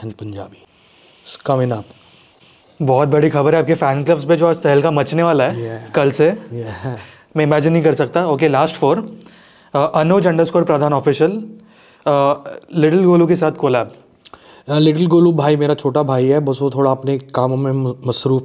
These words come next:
Speaker 1: था और मैं ग्लोरी पे बिज़ी था। ग्लोरी से पहले मैं इंटरनेशनल विलेजर टू पे बिज़ी था, वो मैंने बंद कर दी। तो गोलू मेरा भाई है, जल्दी, मैं अब इंडिया में रहता नहीं हूँ तो मेरी उससे इतना मुलाकात होती नहीं है, लेकिन जल्दी मैं गोलू को अपने पास बुलाता हूँ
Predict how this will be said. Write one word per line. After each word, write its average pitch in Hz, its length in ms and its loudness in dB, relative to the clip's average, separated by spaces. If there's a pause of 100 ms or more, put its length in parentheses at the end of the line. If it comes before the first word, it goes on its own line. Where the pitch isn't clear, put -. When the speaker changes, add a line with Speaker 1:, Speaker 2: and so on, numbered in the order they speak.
Speaker 1:
था 135 60 2
और 131 140 0
मैं 127 260 -4
ग्लोरी 120 240 -2
पे 131 200 0
बिज़ी 123 380 -6
था। 123 280 -4 (380)
ग्लोरी 135 240 2
से 139 120 -2
पहले 127 320 0
मैं 131 100 -2
इंटरनेशनल 123 460 -4
विलेजर 123 280 -2
टू 127 180 -4
पे 135 120 0
बिज़ी 120 260 -4
था, 120 120 -6
वो 120 140 -2
मैंने 120 180 -4
बंद 117 240 -6
कर 120 140 -2
दी। 107 180 -6 (640)
तो 127 200 0
गोलू 131 260 2
मेरा 165 180 4
भाई 135 280 0
है, 156 200 4
जल्दी, 131 300 -2
मैं 143 160 -2
अब 135 220 -4
इंडिया 131 280 0
में 143 120 -2
रहता 123 300 -4
नहीं 143 140 -4
हूँ 135 100 -4
तो 135 100 -4
मेरी 127 160 -2
उससे 127 260 -4
इतना 123 220 -8
मुलाकात 123 460 -4
होती 117 240 -4
नहीं 123 140 -4
है, 127 160 -10 (400)
लेकिन 127 220 -4
जल्दी 123 320 0
मैं 135 160 -2
गोलू 123 260 -2
को 123 600 0 (180)
अपने 123 180 -6
पास 123 200 0
बुलाता 113 420 -4
हूँ 131 140 -6